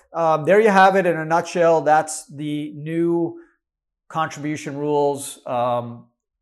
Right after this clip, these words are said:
I R A, four oh one K. Um, I also got into some defined benefit stuff, Social Security tax base. So, uh, again, I tried to keep it as simple as possible,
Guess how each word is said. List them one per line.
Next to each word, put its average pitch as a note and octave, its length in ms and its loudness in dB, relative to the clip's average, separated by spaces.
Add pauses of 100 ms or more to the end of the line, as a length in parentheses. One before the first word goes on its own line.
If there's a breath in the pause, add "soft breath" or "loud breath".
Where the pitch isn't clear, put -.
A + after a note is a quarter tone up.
(340)
I C#3 160 -4
R C3+ 100 -2
A, C3 140 -2
four C3 180 -6
oh B2 40 -8
one B2 100 -12
K. B2+ 500 -2
Um, A2 560 -6
I A#2 80 -10
also A#2 300 -8
got A2+ 320 -8
into A2+ 200 -14
some G#2+ 340 -10 (580 soft breath)
defined C3 320 -4
benefit C3 360 -4
stuff, B2+ 380 -2
Social C3 160 -10
Security A#2+ 480 -10
tax A2+ 460 -6
base. G#2+ 500 -10 (300 soft breath)
So, A#2+ 480 -4
uh, A2 360 -4
again, D3+ 200 -2
I C#3 60 -4
tried C#3+ 280 -4
to C#3 460 -8 (200)
keep E3+ 220 -8
it D3+ 60 -6
as C3 100 -10
simple C3+ 520 -4
as - 100 -18
possible, B2 760 -6